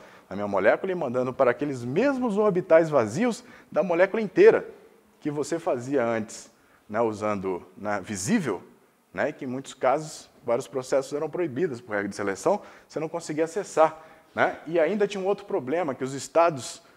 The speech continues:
de valência são, são tão próximos em energia um dos outros, os orbitais têm, têm níveis de energia tão próximos que você às vezes não é capaz de distinguir um elétron do outro. Mas aqui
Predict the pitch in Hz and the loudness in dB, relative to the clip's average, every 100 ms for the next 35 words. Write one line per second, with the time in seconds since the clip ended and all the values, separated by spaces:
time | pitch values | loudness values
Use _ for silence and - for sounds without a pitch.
0 | _ - 120 131 123 127 131 - 127 - | _ -10 -4 4 6 4 0 -8 -8 -4
1 | 160 131 143 - 175 247 226 160 123 135 | -4 -2 -2 6 6 6 2 -4 0 2
2 | 107 92 123 175 135 101 110 - 120 101 | 0 0 0 0 0 -2 0 0 0 -2
3 | 101 95 110 117 110 - - - _ 110 | 0 4 4 4 -8 -10 -20 -20 _ -8
4 | 113 123 117 107 101 110 220 - 190 220 | -4 -4 -2 -2 -2 0 -2 2 2 2
5 | 185 185 175 165 185 151 170 175 180 180 | -2 -6 -6 0 0 0 -4 -4 -2 0
6 | 170 165 156 147 170 233 190 170 220 - | 4 4 2 -6 -6 -6 0 0 0 -6
7 | - _ _ 160 139 104 123 156 113 95 | -20 _ _ -4 0 0 -2 -6 -6 -6
8 | 120 147 139 - 277 - | -6 -6 -6 -2 0 0